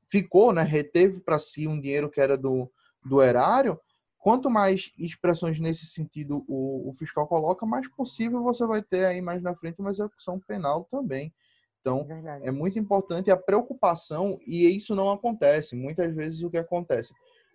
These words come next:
Speaker 1: não desmerecendo o, o, os nossos co-, colegas, colaboradores, que são os contadores, inclusive... é, é muito importante, a gente já tratou diversas vezes que é muito importante a parceria com o contador, mas, assim,
Speaker 2: Verdade.
Speaker 1: muitas vezes a, a empresa, ela opta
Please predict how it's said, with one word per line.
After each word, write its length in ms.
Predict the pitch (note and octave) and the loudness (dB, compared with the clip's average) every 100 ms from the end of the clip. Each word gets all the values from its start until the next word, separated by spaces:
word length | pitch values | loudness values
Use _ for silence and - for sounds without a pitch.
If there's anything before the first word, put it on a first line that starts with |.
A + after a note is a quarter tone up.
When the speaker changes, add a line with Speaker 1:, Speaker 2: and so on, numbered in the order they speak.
| - | 0
Speaker 1:
não 160 | E3 | 2
desmerecendo 760 | F#3+ G3 F#3+ F#3+ F#3+ E3 E3 E3+ | 2 4 4 4 0 -8 -6 -6
o, 280 | D#3 D3 - _ - | -6 -8 -12 _ -8
o, 580 | C3+ C#3 C3+ C3 - C#3+ | -2 0 2 0 -4 -6
os 140 | C3 | -6
nossos 680 | B2 B2 B2 B2 B2 A#2+ - | -4 -4 -6 -10 -10 -18 -20
co-, 300 | _ B2 A#2+ - | _ -8 -8 -6
colegas, 540 | - A#2 A2+ B2 A#2+ - | -2 0 2 0 -2 -4
colaboradores, 800 | A#2 A#2 A#2 A2+ A2+ A2+ A#2 - _ _ - | -4 -2 -2 -4 -4 -8 -10 -18 _ _ -14
que 80 | C3+ | -8
são 160 | C3+ | -6
os 100 | C#3 | -6
contadores, 760 | - C3+ C3 A2+ A#2+ D#3 C#3+ C3 | -6 -2 -2 0 -2 -2 -4 -8
inclusive... 800 | B2+ C#3 C3 B2 C3 C3+ A2+ _ _ _ _ - | -8 -6 -6 -6 -6 -6 -8 _ _ _ _ -4
é, 340 | A#2 A#2+ A2 | 0 0 0
é 40 | C3 | -2
muito 240 | C#3 F#3 | -2 -4
importante, 500 | G3 D#3 C3 C3 C#3 | -2 -2 -4 -4 -6
a 40 | C#3 | -6
gente 120 | C3 | -4
já 100 | C3 | -4
tratou 360 | C3 B2+ C3 C3 | -2 -4 -4 -4
diversas 420 | A#2+ C3+ F3 C#3 | -4 -4 -4 -4
vezes 220 | C3 C3 | -4 -4
que 100 | - | -6
é 20 | |
muito 220 | B2+ D#3+ | -8 -8
importante 400 | E3+ C#3+ C3+ C3 | -8 -8 -10 -14
a 20 | - | -10
parceria 520 | C3 C3+ B2 A#2+ D3 | -10 -6 -6 -6 -8
com 100 | D#3+ | -10
o 60 | |
contador, 680 | D3+ B2 B2 A2 A2 C3+ F#3 - _ _ _ - | -10 -8 -4 -4 -2 -4 -4 -8 _ _ _ -4
mas, 160 | C#3+ | 0
assim, 160 | F3 D#3+ | 0 -2
Speaker 2:
Verdade. 300 | D#3 G#3 A3+ | -2 0 0
Speaker 1:
muitas 100 | G3+ | 2
vezes 380 | F#3 G3 F#3 F#3+ | 2 2 0 2
a, 240 | F3+ F3 - | 2 2 -2
a 140 | D#3 | -4
empresa, 720 | D3+ D#3+ D#3+ F3+ A3+ G#3 G3+ | -4 -8 -4 -2 -2 -2 2
ela 180 | F#3 D#3+ | 4 4
opta 540 | C#3+ C3+ C3 - A#2 | 4 2 0 -10 -10